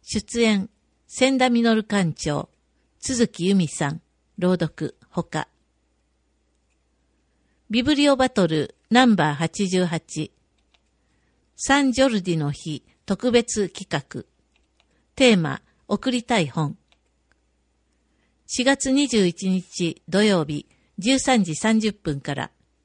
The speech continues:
十三時開場。要申し込み、無料。申し込み。申し込み方法は、イベントにより異なりますので、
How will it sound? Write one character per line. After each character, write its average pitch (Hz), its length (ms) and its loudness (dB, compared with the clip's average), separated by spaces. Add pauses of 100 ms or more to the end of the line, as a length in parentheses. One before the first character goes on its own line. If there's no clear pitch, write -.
(260)
十 233 180 0
三 202 280 0
時 143 160 -8
開 170 280 -4
場。 151 320 -6 (880)
要 233 380 2
申 180 160 2
し - 160 -6
込 175 120 -2
み、 156 220 -4 (300)
無 170 120 0
料。 160 360 0 (2000)
申 233 160 2
し - 140 -8
込 214 140 0
み。 196 180 -2 (920)
申 254 140 2
し - 100 -4
込 277 120 -2
み 269 160 2
方 247 180 2
法 175 260 -2
は、 160 240 -2 (340)
イ 196 120 -4
ベ 247 160 4
ン 247 80 2
ト 233 140 0
に 220 120 4
よ 208 140 2
り 196 220 -4
異 - 240 -2
な 226 120 4
り 214 120 0
ま 208 140 2
す - 160 -6
の 156 120 -2
で、 151 240 -4